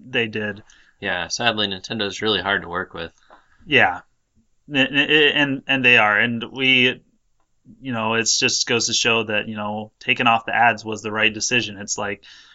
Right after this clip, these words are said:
Speaker 1: we don't want to rely on these other sources, you know. And then, o-, of course, Patreon tried to turn on us as well with their weird,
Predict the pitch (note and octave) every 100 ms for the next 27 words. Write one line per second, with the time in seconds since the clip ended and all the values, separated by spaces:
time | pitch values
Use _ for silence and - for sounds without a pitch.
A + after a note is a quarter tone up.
0 | _ B2 B2 C#3 C#3+ - B2 B2 A#2+ _
1 | _ _ - - B2 A#2 A2 A2+ A2+ A#2
2 | A#2+ A2 G#2+ A2 G#2+ - B2 A#2+ A#2+ A2+
3 | A2 _ _ - - C#3+ C3 - G2+ A2
4 | A2+ - - G#2 G#2 G#2+ G#2 _ _ _
5 | _ - B2+ B2 B2 B2 A2 B2 D3 D3+
6 | A#2+ - D3 C3+ - D#3+ E3 - C3+ B2
7 | B2 C#3 A#2+ A2 C3+ B2+ A#2+ A#2+ A2+ -
8 | A2 A#2 C3 A#2+ A#2 A2 A#2+ A2+ A2 A2+
9 | A2+ A#2 A2+ A2+ A2